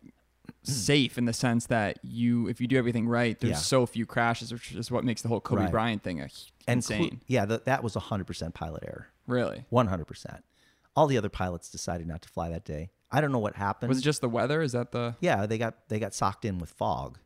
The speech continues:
Speaker 1: and you can't fly a helicopter in the fog. Yeah.
Speaker 2: Damn. That's crazy to hear.
Speaker 1: So they, they didn't, I, I suspect that the passengers didn't even know what hit 'em.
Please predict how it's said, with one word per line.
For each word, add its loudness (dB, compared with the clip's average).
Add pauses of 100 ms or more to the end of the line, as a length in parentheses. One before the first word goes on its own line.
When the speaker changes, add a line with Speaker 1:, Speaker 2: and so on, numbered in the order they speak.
(120)
Speaker 1:
and -2
you -2
can't -2
fly -2
a -2
helicopter -8
in -8
the -10
fog. -12 (1300)
Yeah. -10 (720)
Speaker 2:
Damn. -10 (560)
That's -6
crazy -6
to -8
hear. -4
Speaker 1:
So -4 (140)
they, 4
they 2
didn't, -2 (280)
I, -12 (500)
I 4
suspect -6
that -10
the -10
passengers -4
didn't -6
even -8
know -6
what -12
hit -8
'em. -14